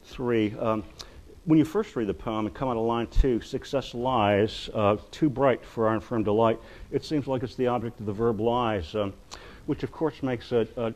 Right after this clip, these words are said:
a contrast. The word lies makes a contrast with the word truth. Uh, and when we get to the, the fourth line, uh,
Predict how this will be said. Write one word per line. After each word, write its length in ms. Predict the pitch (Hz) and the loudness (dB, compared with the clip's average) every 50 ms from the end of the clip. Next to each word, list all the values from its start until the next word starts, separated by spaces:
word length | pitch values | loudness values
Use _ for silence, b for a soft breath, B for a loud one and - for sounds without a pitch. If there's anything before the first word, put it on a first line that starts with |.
| - - 117 | -8 -10 -12
a 20 | |
contrast. 640 | 104 - - 147 135 - - 135 123 120 113 - - | -10 -8 -8 -8 -8 -6 -4 -4 -4 -4 -4 -8 -8
The 80 | 120 | -4
word 160 | 127 135 110 | -4 -2 -2
lies 360 | 110 117 123 123 120 120 110 - | -2 -2 -2 -2 -2 -4 -6 -6
makes 220 | 113 104 - - | -8 -8 -10 -12
a 40 | 101 | -14
contrast 520 | - - 117 110 - - 113 107 101 - | -10 -8 -8 -8 -6 -6 -6 -6 -6 -6
with 120 | 120 101 92 | -8 -8 -6
the 80 | 113 | -4
word 220 | 98 104 107 92 - | -2 -2 -2 -2 -6
truth. 460 | - - - 127 117 95 - - - | -8 -4 -2 -2 -2 -2 -4 -4 -2
Uh, 180 | 139 110 101 98 - B B B B B B B B B | 2 2 2 0 -2 B B B B B B B B B
and 240 | - 123 123 120 113 - - | 0 2 2 2 0 0 2
when 100 | 143 143 | 4 4
we 80 | 139 | 4
get 140 | 139 175 - | 4 2 0
to 60 | 143 | 0
the, 140 | 123 117 - - | 0 0 0 0
the 80 | 135 | 0
fourth 400 | - - - 196 220 220 - - | 0 0 2 4 4 4 4 2
line, 400 | 117 110 110 107 107 113 127 - - | 4 4 6 6 4 4 2 0 2
uh, 200 | 120 113 110 | 2 4 4